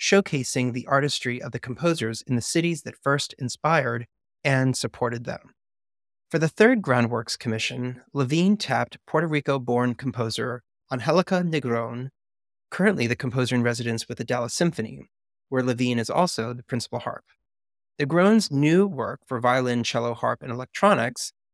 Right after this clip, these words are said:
Ave del Paraiso, takes its inspiration from the bird of paradise and even includes field recordings of birds native to Puerto Rico. For Negron, the Groundworks project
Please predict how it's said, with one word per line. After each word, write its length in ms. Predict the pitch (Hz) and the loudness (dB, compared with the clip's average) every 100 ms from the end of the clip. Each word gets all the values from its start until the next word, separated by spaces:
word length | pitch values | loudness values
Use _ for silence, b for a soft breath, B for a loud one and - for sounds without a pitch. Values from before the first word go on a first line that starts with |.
| _ - | _ 2
Ave 540 | 131 131 127 127 131 127 | 4 4 2 0 -4 -4
del 320 | 127 120 123 - | 0 0 -2 -2
Paraiso, 760 | 131 117 151 190 - 117 127 147 _ _ _ _ | 0 0 2 0 -2 -4 -4 -6 _ _ _ _
takes 360 | - 185 214 - | 0 2 2 0
its 140 | 196 | -2
inspiration 720 | 160 147 - 113 113 - 131 131 | -2 -4 -2 -2 -2 -2 -4 -2
from 160 | 120 | -4
the 60 | 120 | 0
bird 200 | 113 113 | 0 0
of 80 | - | 0
paradise 640 | 202 202 - 139 - - _ _ _ - | 0 2 0 -4 -8 -10 _ _ _ -2
and 120 | 143 | 2
even 200 | 165 208 | 4 4
includes 600 | 233 208 - 117 120 - | 4 4 2 0 0 -6
field 340 | - 170 190 160 | -8 2 2 2
recordings 580 | 110 - 113 117 117 - | -4 -6 -6 -4 -6 -4
of 260 | 120 110 | -8 0
birds 360 | 127 127 123 151 | 2 4 2 -4
native 480 | 123 165 160 117 113 _ - | -4 -2 0 -2 -8 _ -20
to 80 | |
Puerto 240 | - 117 110 | -6 -4 -2
Rico. 340 | 113 117 - - _ _ _ _ _ _ _ b _ | -6 -10 -16 -20 _ _ _ _ _ _ _ b _
For 120 | 175 | 2
Negron, 640 | 170 170 196 226 233 226 139 | 2 4 6 6 4 0 2
the 380 | 147 147 147 139 | 2 4 0 -2
Groundworks 560 | 147 180 190 151 - | 0 2 2 0 -2
project 600 | - 117 117 117 117 - | -2 -2 0 -4 -4 -12